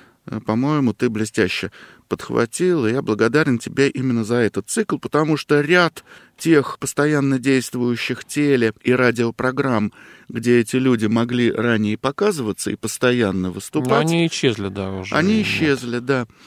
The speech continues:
Speaker 1: Потому что даже многие эти телепрограммы, увы, я вел сам, и они пропали, и не только я. На телевидении мы больше не видим Крутого, к большому сожалению, с его
Speaker 2: Очень
Speaker 1: прекрасными
Speaker 2: многие люди
Speaker 1: и глубокими
Speaker 2: попали в черные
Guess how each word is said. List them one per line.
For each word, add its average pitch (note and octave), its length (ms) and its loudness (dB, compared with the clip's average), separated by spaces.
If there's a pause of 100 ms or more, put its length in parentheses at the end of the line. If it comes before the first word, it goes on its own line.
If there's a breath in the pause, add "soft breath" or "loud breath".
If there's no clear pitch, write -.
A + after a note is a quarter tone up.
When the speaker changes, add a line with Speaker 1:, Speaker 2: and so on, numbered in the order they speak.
(260 loud breath)
Speaker 1:
Потому B2+ 260 0
что - 140 -4
даже B2+ 320 4
многие B2 480 2
эти A#2+ 280 -4
телепрограммы, A#2 960 0
увы, A#2+ 460 -2 (400 loud breath)
я G#2+ 220 4
вел G#2+ 240 0
сам, G#2 380 -4
и - 120 -8
они G#2+ 320 0
пропали, E3+ 600 0
и A2+ 200 -2
не A#2 140 -2
только F#3 420 0
я. E3 380 2 (340 loud breath)
На C3 140 4
телевидении C3 800 2
мы G#2 220 2
больше G#2+ 320 0
не G#2+ 120 2
видим G#2 340 -2
Крутого, D3+ 640 -2 (180)
к - 80 -14
большому B2 480 0
сожалению, B2 600 0
с - 120 -8
его A2+ 140 0
Speaker 2:
Очень D3 80 -2
Speaker 1:
прекрасными C#3+ 420 2
Speaker 2:
многие A#2+ 160 6
люди - 20 6
Speaker 1:
и B2 40 6
глубокими C3 340 4
Speaker 2:
попали B2 220 2
в A#2 40 -4
черные B2 300 2